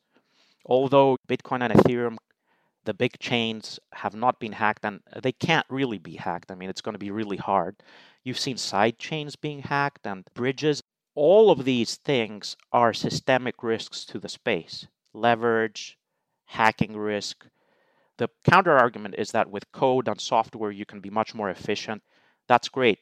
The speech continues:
But on the other hand, there's these systemic risks. And hopefully the industry grows over time, learns over time, and gets stronger. That's what has been happening, actually,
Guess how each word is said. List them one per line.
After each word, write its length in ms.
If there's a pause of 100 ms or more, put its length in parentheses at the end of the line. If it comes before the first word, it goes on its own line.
(100)
But 160 (140)
on 160
the 100
other 200
hand, 280
there's 200
these 180
systemic 520
risks. 480 (720)
And 120
hopefully 680 (100)
the 120
industry 760 (800)
grows 400
over 280
time, 320
learns 460
over 240
time, 400
and 120
gets 240
stronger. 640
That's 300
what 180
has 220
been 160
happening, 520
actually, 500